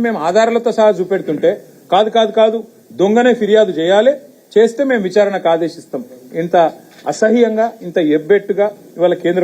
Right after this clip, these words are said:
ప్రభుత్వ వైఖరి ఉంది. అమృత్ స్కామ్ లో సృజన్ రెడ్డి గారి కంపెనీకి అర్హత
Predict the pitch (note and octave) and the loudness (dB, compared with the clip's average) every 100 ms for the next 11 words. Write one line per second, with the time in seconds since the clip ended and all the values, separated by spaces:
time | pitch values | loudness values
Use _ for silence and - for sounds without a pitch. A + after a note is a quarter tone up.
0 | F3 D#3+ D3+ D3 C#3 C#3+ C3 B2+ B2 - | 0 0 2 2 2 0 -4 -6 -10 -20
1 | - - - F3+ A3+ C#4+ - - G#3 G3 | -20 -20 -4 2 2 2 -4 -4 -2 -2
2 | D3 - - - - - - - - - | -4 -8 -14 -20 -20 -20 -20 -20 -20 -20
3 | - - D3+ E3+ A#3+ A#3 A3+ A3 A3 A3 | -20 -14 -4 0 2 4 2 2 2 2
4 | G#3 F#3+ G#3 G#3 F#3+ F3+ F#3+ | 0 -4 -2 -2 -2 -2 -2